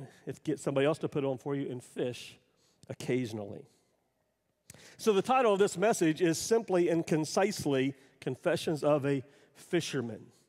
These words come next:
because fisherman encompasses all of those other delusional and committed things.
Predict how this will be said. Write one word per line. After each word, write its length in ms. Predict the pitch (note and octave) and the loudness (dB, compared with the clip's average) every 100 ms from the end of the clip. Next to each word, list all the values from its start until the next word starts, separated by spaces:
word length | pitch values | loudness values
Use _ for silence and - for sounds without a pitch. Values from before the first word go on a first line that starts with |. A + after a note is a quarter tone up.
| _ | _
because 340 | - - C#3+ - | -14 -6 -6 -6
fisherman 680 | - G3+ - F3 C#3+ B2 A2 _ - - | 0 0 2 -2 -2 -4 -10 _ -12 -6
encompasses 960 | C3+ - - F#3+ E3+ D3 - A#2+ G#2+ - | -6 -4 -2 0 0 -2 -4 -8 -10 -6
all 460 | D#3+ D#3+ F3 F#3 D3+ | 2 4 4 4 4
of 320 | D#3 D3+ C3+ | 4 2 0
those 300 | C#3+ C#3+ - - | 0 0 -2 0
other 340 | E3 C#3+ A#2 - _ C#3 | 0 0 -4 -12 _ -6
delusional 880 | C3+ C#3 C#3+ G3 F3 G3 G3+ G3+ G#3 - - _ | 0 2 2 2 2 2 2 2 -2 -8 -20 _
and 200 | C#3+ C#3 | -6 -6
committed 640 | - D3 D3 E3 B2+ A2+ A2 - _ | -4 -4 0 0 -2 -6 -10 -20 _
things. 520 | - B2+ A2 G2+ - | -4 -4 -4 -8 -18